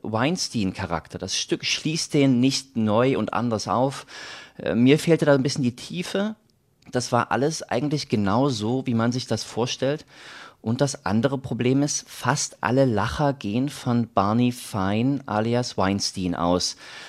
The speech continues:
Das heißt, alle anderen werden da nur zu Stichwortgebern, auch die zwei weiblichen Hauptrollen. Und das ist ja dann schon mehr als unglücklich in einer Geschichte über das Raubtier Weinstein und männliche Dominanz.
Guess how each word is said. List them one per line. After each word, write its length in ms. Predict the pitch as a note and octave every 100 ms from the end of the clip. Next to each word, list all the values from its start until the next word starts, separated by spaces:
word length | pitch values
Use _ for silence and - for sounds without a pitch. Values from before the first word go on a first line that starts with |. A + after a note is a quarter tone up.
| -
Das 160 | - G2+
heißt, 260 | A#2 A#2 G2+
alle 140 | A#2
anderen 320 | F#2 B2+ C3+
werden 140 | A2 A#2+
da 60 |
nur 140 | A#2+ A#2
zu 140 | G#2+
Stichwortgebern, 920 | - - G#2+ - C3+ - A#2+ C#3 C#3+
auch 200 | - A#2+
die 140 | - C3+
zwei 440 | - A#2 A2 A#2
weiblichen 500 | F#2 G#2+ - C3 A#2+
Hauptrollen. 560 | G2+ - - A2 B2+ E3+ - - - -
Und 240 | A2+ -
das 180 | - -
ist 160 | E3 -
ja 140 | D#3
dann 180 | D3+ C#3+
schon 560 | - D3 C#3+ C3+ F#2+
mehr 300 | A2+ A#2+ -
als 320 | D#2+ A2 - -
unglücklich 800 | A2+ A2+ G#2 G2 - F#2+ F2 -
in 80 | F#2
einer 80 |
Geschichte 420 | F2+ F2 G2+ - D2+
über 140 | E2+
das 260 | E2 - -
Raubtier 460 | E2+ - - F2
Weinstein 560 | D#2+ E2+ F2+ - F2+ E2+
und 180 | E2 -
männliche 400 | E2+ F2+ F2+ F#2+
Dominanz. 600 | D#2+ D#2+ D2 D2 -